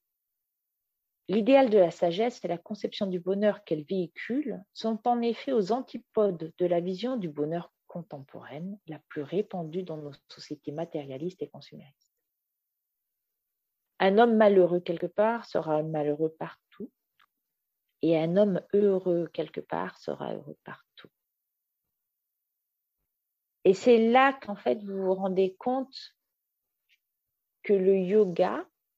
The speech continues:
ce n'est pas seulement les asanas et, euh,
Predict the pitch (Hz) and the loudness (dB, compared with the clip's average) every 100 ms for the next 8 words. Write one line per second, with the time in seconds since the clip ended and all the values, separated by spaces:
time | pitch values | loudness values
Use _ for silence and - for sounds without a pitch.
0 | _ _ _ _ _ - - 220 220 220 | _ _ _ _ _ -12 -6 -2 -2 -2
1 | 220 - 214 202 202 180 170 165 165 - | -4 -2 -2 -2 -2 -2 -2 -4 -4 -8
2 | 156 160 202 226 226 - _ _ _ - | -8 -4 -2 -4 -6 -20 _ _ _ -6
3 | 190 190 180 175 170 165 170 | -2 0 0 -2 -4 -6 -10